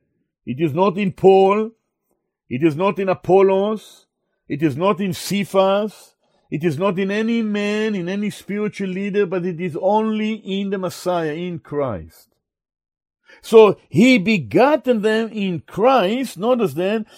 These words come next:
and he continued and he said, "How did I beget you?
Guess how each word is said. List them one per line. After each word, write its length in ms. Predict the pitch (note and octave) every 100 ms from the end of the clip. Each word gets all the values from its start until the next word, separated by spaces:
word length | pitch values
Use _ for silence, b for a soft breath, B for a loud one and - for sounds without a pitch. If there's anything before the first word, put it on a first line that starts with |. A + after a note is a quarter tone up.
| B
and 120 | D#3+
he 100 | G#3
continued 840 | - A3 F#3+ - C4 E4 E4+ C#4 G#3+
and 140 | G#3+
he 100 | G3+
said, 320 | G3 - G#3+ E3
"How 400 | D#3 C#4+ F#4 F4+
did 400 | F3 C#4 C4 -
I 260 | A3 A3
beget 600 | E3+ F#3+ C3 F#3+ E3+ -
you? 560 | C#3+ D#3 C#3 B2 C#3